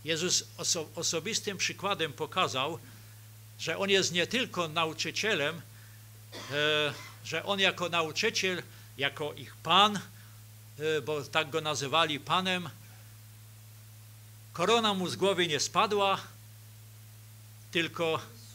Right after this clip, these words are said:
przepasał się i umywał nogi swoim uczniom. Pokazał im,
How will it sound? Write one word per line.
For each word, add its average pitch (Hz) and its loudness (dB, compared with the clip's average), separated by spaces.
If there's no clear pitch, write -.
przepasał 185 2
się 170 0
i 180 -6
umywał 156 2
nogi 127 -4
swoim 120 -6
uczniom. 123 -6
Pokazał 156 2
im, 143 -4